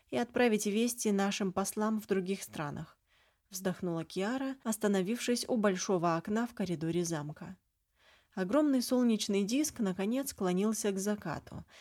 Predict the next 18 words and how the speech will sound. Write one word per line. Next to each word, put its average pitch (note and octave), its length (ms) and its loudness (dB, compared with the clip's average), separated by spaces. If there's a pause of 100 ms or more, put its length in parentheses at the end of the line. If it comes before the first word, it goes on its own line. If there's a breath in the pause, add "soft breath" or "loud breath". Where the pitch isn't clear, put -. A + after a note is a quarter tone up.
(160 loud breath)
заливая A3+ 500 2
крыши A3+ 400 0
строений A3 640 0
теплым A3+ 480 2
желтым F3 380 -2
светом. D#3+ 560 -8 (1080)
«Если G3 400 2
что-то G3+ 320 2
пойдет G3+ 320 4
не A3 140 2
так, D#3+ 360 -2
будем G#3+ 380 4
ли G3+ 140 6
мы G3+ 160 4
прибегать F#3+ 560 2
к - 100 -20
крайним F3 440 0
мерам?» D#3+ 460 -2